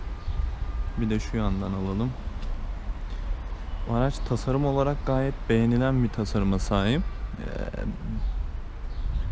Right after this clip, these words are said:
iki bin on iki model, makyajdan önceki kasa. Ee,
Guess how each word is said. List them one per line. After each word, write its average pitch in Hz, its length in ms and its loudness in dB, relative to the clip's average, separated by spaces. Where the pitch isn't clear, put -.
iki 113 240 4
bin 113 100 8
on 123 120 6
iki 117 180 4
model, 107 260 6
makyajdan 110 600 8
önceki 110 480 4
kasa. 110 320 2
Ee, - 40 2